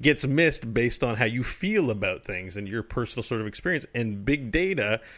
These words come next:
can be used to learn things about humanity and improve our life with this information. But there's the, like, sensitive artist side to me that says,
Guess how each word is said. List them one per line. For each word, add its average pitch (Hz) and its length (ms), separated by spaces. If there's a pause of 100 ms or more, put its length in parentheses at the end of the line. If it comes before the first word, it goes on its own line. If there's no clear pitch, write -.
(380)
can 214 360
be 226 80
used 208 640
to 180 60
learn 156 580
things 180 400
about 147 300
humanity 131 600
and 123 80
improve 190 560
our 170 140
life 127 360 (360)
with 160 400
this 202 280
information. 135 840
But 147 220
there's 175 220
the, 180 140
like, 127 220
sensitive 214 580
artist 269 360
side 104 360
to 110 100
me 110 120
that 110 180
says, 110 400